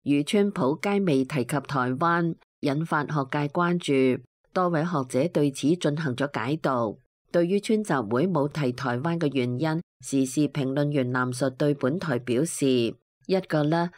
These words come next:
當然係因為川普喺呢個問題上毫不動搖，中共佢意識到佢完全喺呢個方面冇任何空子可鑽，所以話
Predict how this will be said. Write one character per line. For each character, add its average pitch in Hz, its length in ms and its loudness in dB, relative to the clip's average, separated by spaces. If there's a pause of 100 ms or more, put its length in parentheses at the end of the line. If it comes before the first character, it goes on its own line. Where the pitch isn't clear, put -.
(140)
當 185 200 2
然 143 160 0
係 131 160 0
因 185 200 0
為 143 320 2
川 202 260 0
普 143 260 -2
喺 143 200 -2
呢 185 100 2
個 175 100 -2
問 139 220 0
題 131 180 2
上 127 360 0
毫 127 180 -2
不 170 160 0 (100)
動 131 280 0
搖， 117 360 0 (300)
中 214 240 0
共 131 240 -2
佢 131 160 0
意 143 240 2
識 160 260 0
到 131 360 0 (240)
佢 160 280 0
完 127 160 2
全 117 220 -2
喺 123 220 -2
呢 196 100 2
個 190 120 0
方 196 240 0
面 151 220 2
冇 127 220 0
任 147 180 0
何 123 220 0
空 185 240 0
子 156 220 -2
可 156 260 0
鑽， 127 460 0 (260)
所 - 220 -2
以 190 160 2
話 135 280 0